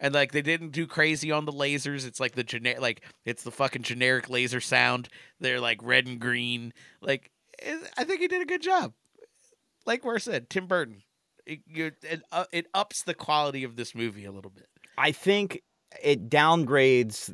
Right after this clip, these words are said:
Speaker 2: the rating on Rotten Tomatoes, 'cause I think some people watch it and are just, it's, it's like when I, I keep harping, har-, harping back on this, uh, that, the Weird Al, U H F, the Weird Al movie.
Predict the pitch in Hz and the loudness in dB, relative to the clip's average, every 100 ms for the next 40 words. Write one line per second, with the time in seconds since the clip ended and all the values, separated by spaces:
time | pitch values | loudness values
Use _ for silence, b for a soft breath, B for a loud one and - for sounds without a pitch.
0 | 98 113 104 120 120 110 110 101 95 85 | -2 0 4 4 4 2 -2 0 0 0
1 | 85 95 110 95 78 73 - 107 110 131 | -4 -2 0 2 0 -2 -2 0 0 -2
2 | - 147 143 139 123 104 104 101 - 101 | 0 0 0 0 0 4 6 6 2 -4
3 | 87 104 98 92 101 - 147 139 160 - | -4 -4 -4 -4 -8 -4 -4 0 0 4
4 | 165 170 147 95 - 139 196 180 165 151 | 4 4 2 0 -2 -2 0 6 6 6
5 | 151 - - 143 - 160 147 123 131 131 | -2 -4 0 0 2 2 2 4 4 4
6 | 139 123 117 - 123 110 113 95 110 123 | 2 -2 -2 0 0 2 2 2 -2 2
7 | 143 156 123 139 170 160 208 202 98 110 | 6 6 6 4 6 6 4 2 0 -2
8 | 135 139 185 139 87 78 | 2 4 4 4 0 -4